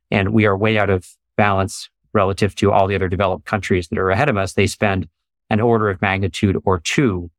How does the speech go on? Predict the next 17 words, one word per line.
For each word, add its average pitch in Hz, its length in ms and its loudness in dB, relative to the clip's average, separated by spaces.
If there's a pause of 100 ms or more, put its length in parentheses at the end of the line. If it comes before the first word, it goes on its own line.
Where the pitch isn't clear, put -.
(380)
orders 98 260 2
of 104 80 0
magnitude 90 500 -2
more 95 460 0 (480)
on 95 200 2
earn 104 180 2
and 98 100 0
learn 95 320 0 (420)
than 98 200 -2
we 95 160 2
do. 85 260 -2 (520)
So, 104 180 0
and 113 180 0
when 107 120 0
they 101 60 2
spend 185 320 0
it, 120 200 0